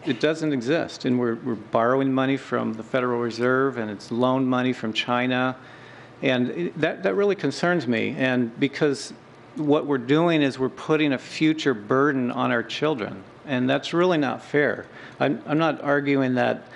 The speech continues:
the nonprofits are not worthy. You know, I personally have hosted private fundraisers for the Boys and Girls Club in Gilbert and raised money.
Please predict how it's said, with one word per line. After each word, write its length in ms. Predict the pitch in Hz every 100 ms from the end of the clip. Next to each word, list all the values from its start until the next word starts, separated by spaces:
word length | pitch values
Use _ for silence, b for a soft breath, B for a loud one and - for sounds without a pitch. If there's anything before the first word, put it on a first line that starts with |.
| B B
the 80 | 127
nonprofits 680 | 131 135 127 139 131 127 -
are 80 | 127
not 200 | 123 110
worthy. 460 | 127 139 123 110 - B B
You 80 |
know, 60 | 131
I 120 | 143
personally 880 | 160 - 160 170 143 127 120 120 117 B B B
have 280 | 131 120
hosted 680 | - - 147 151 - 127 113 107 - - - - -
private 440 | - 135 147 131 -
fundraisers 640 | - 139 139 127 113 110
for 240 | - 147 139
the 80 |
Boys 320 | 107 123 135 127
and 100 | 120
Girls 280 | 120 120
Club 320 | - 131 127 113
in 120 | 104
Gilbert 500 | 110 107 123 139 - - - - - B B B -
and 120 | 127
raised 380 | 117 123 127 -
money. 380 | 123 123 135